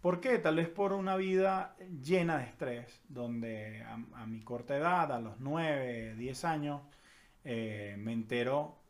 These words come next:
llegando del colegio a mi casa que nos habían hipotecado la casa, que la estaba embargando el banco y, y pierdo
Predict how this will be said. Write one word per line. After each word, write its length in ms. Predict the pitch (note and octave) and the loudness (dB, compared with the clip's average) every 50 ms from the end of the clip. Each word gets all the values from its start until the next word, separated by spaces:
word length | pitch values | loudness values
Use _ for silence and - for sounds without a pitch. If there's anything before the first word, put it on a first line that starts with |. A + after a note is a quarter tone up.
| _ - - - - | _ -20 -20 -18 -14
llegando 600 | E3+ C3 B2 B2 A#2+ A#2+ A#2+ A#2 A#2 A#2+ B2+ C3+ | -8 -4 -4 -2 -2 0 -2 0 -2 -2 -2 -2
del 120 | C#3+ D3+ | -2 -2
colegio 320 | D3 D3 C3 B2 A#2+ A#2+ C#3 | -2 -4 -4 -4 -4 -4 -6
a 40 | D3 | -8
mi 100 | D3 C#3+ | -6 -2
casa 420 | - D3+ D#3 D3 - - D3+ - | -2 -2 -2 -2 -4 -8 -12 -12
que 320 | - A#2+ G#2+ G#2 G#2 G2+ | -12 -14 -12 -12 -12 -14
nos 220 | G2+ G#2 G#2 G2+ G2+ | -14 -14 -14 -12 -12
habían 500 | G#2+ G#2+ G#2+ G#2 G#2 G#2 G#2+ A2+ A#2 A#2 - - - - - - _ _ - | -12 -12 -10 -10 -10 -8 -8 -10 -10 -12 -16 -20 -20 -20 -20 -20 _ _ -14
hipotecado 580 | B2+ A2+ A2 B2+ A#2+ A2+ A2 - A#2 G#2+ A2+ B2+ | -10 -6 -4 -4 -4 -4 -6 -6 -4 -4 -4 -2
la 160 | C3+ C3 B2+ | -4 -2 2
casa, 540 | - G3+ F#3+ F3+ D#3+ - - F3 E3+ E3 - | 6 6 6 6 6 2 -2 -4 -4 -4 -8
que 280 | - A#2+ A2 G#2 G#2 | -12 -12 -10 -10 -10
la 180 | G#2 G#2 G2+ F#2+ | -10 -12 -12 -12
estaba 240 | - - A2+ G#2+ A#2 | -12 -10 -10 -8 -6
embargando 500 | A#2+ B2+ B2+ B2 A#2 A#2 A#2 A2+ A#2 B2 | -2 -2 -2 0 0 -2 -4 -4 -4 -4
el 80 | C3+ | 0
banco 540 | D3 G3 G#3 F#3+ F#3 F3+ E3+ - F#3 F#3 F3 | 4 6 6 6 4 2 0 0 0 2 2
y, 340 | D3 B2 A2+ A2 A2+ - - - - - - - - - | 0 0 -2 -4 -6 -10 -16 -20 -20 -20 -20 -20 -18 -10
y 120 | - A#2+ A2+ | -8 -8 -6
pierdo 840 | A2+ B2 B2 B2 A#2 A#2 A#2+ B2 C3 C#3 D3 D3+ - - - - | -4 -2 0 0 0 0 -2 0 0 2 0 0 -2 -4 -12 -20